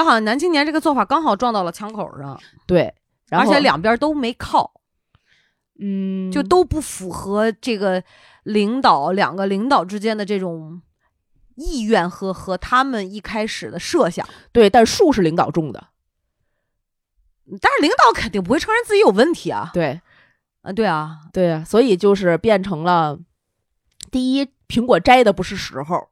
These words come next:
Speaker 1: 对啊。
Speaker 2: 你要么早摘一天。
Speaker 1: 对啊。
Speaker 2: 要么，呃，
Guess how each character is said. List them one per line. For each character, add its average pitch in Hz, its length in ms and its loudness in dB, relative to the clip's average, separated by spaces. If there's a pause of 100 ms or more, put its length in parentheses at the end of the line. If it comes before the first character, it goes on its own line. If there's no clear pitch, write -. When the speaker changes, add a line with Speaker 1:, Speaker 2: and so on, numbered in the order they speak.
(160)
Speaker 1:
对 277 100 2
啊。 226 260 6
Speaker 2:
你 214 60 6
要 240 60 6
么 240 100 6
早 156 280 2
摘 202 160 6
一 196 80 6
天。 143 320 -4 (580)
Speaker 1:
对 214 140 -4
啊。 175 480 0 (180)
Speaker 2:
要 277 200 10
么， 226 180 6 (140)
呃， 175 300 2